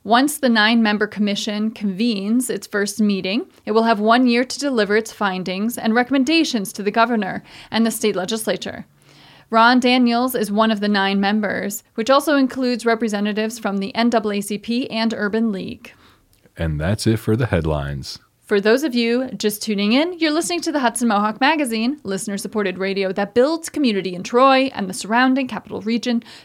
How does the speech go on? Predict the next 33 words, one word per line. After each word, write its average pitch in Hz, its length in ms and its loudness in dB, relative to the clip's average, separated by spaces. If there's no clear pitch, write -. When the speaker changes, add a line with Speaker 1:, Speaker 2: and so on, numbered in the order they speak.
Speaker 1:
through 202 180 -6
broad 262 640 4
grassroots 214 920 -2
participation. 214 880 -6
Speaker 2:
Our 80 220 -2
content 107 500 0
is 110 100 2
produced 117 400 0
by 123 140 2
volunteers. 127 800 0
To 139 100 2
learn 156 220 2
how 156 120 4
you 147 220 2
can - 160 -2
contribute, 78 580 -2
go 87 160 4
to 85 80 4
media 104 320 2
sanctuary 107 720 0
dot 78 260 2
org, 104 420 2
email 165 340 2
us 73 220 -2
at 73 260 -2
H 110 280 0
M 110 180 4
M 95 420 2
at 82 240 -2
media 85 360 0
sanctuary 80 720 -2
dot 82 240 0
org, 87 380 -2